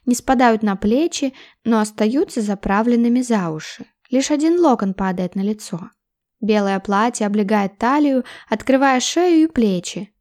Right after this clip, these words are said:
На ногах золотистые туфли, которые она надевала на последний ужин,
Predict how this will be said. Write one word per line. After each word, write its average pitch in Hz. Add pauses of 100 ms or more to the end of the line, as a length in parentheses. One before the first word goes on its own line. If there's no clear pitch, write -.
(120)
На 214
ногах 208
золотистые 196
туфли, 262 (280)
которые 240
она 285
надевала 240
на 214
последний 220
ужин, 185